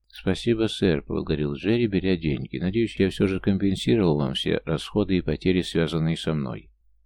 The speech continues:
«Об этом можешь не беспокоиться. Компенсировал и даже спас нынешний урожай, пока я болел. А теперь поспеши. Карглен горячий парень, он может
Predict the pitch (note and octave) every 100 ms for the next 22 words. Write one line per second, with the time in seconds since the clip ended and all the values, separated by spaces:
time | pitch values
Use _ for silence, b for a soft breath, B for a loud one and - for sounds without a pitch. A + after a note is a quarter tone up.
0 | _ F2+ G2+ C3+ - A#2 A2 G#2 - G#2
1 | G2 - G2+ - E2 B1 - - - G2
2 | - A2 - D3+ C#3 B2+ - F#2+ G2 F#2
3 | - A2 G#2+ G#2 G2 F#2 F#2 F2 F2 -
4 | G#2+ - F2 F2 E2+ D2+ C2+ A#1 - -
5 | - C3+ C#3+ C#3+ - - E2+ - - -
6 | _ _ - A#2 C3 D3 A#2+ A#2 A#2 -
7 | G#2+ B2 C3 C3 - G#2+ G#2+ G#2+